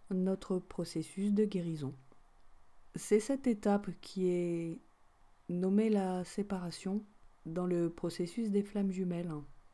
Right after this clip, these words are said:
C'est une étape que l'on vit en solitaire, face à soi-même,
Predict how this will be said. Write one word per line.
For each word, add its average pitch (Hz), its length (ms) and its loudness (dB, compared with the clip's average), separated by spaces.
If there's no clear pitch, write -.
C'est - 420 -2
une 196 160 4
étape 220 560 0
que 196 120 2
l'on 185 180 2
vit 226 180 4
en 220 80 4
solitaire, 202 840 0
face 233 240 0
à 247 80 2
soi-même, 180 680 0